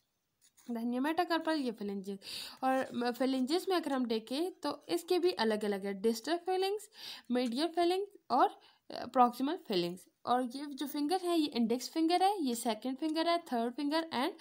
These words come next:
फोर्थ फिंगर। और यहाँ पे ये जॉइंट्स बनते हैं जो ये, अ, in distal फिंग-, अ, phalanx में और medial phalanx में और यहाँ पे ये जो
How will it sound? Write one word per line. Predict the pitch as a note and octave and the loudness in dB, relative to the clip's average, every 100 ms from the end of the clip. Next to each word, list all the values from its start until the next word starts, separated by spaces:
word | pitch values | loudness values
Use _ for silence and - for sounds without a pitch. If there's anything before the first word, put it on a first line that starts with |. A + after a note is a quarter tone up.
| - - - - - | -14 -16 -16 -6 0
फोर्थ | C#4+ - | 2 0
फिंगर। | G#3 F#3 F3+ F#3 - _ - - - - | -6 -6 -8 -12 -18 _ -20 -20 -20 -8
और | - C4+ C4 | -4 -4 -4
यहाँ | B3 D4+ | 0 0
पे | E4 G4+ | 2 4
ये | G4+ | 2
जॉइंट्स | C#4+ C4 B3 F4 - | 2 2 4 2 2
बनते | C#4+ B3 B3 | 2 2 2
हैं | B3 | 0
जो | A#3 C4+ E4 | 0 0 0
ये, | A#3+ A3+ | -2 -8
अ, | - A#3+ A#3+ A#3 A#3 A3+ C4+ | -2 2 4 4 4 2 0
in | C4+ A#3+ A3 | 0 0 0
distal | B3 A#3+ C#4+ C#4+ | 0 0 -2 -2
फिंग-, | D4 C4 B3+ - - - - - | 0 -2 -4 -8 -12 -10 -12 0
अ, | C4+ B3 B3 | 4 4 4
phalanx | B3 - D4 C4+ C4 C#4+ - | 0 -2 0 2 2 0 0
में | C#4 D4 | 0 2
और | A#3+ A#3+ | 2 4
medial | A#3+ A3 C#4 | 2 2 -2
phalanx | C#4 C4+ B3+ B3+ C4 | -2 0 2 0 0
में | C4+ C#4 | -2 -2
और | A#3 | -2
यहाँ | A#3+ A#3 A#3+ | 0 0 0
पे | B3+ | 0
ये | B3+ | 0
जो | A#3+ B3+ | 2 0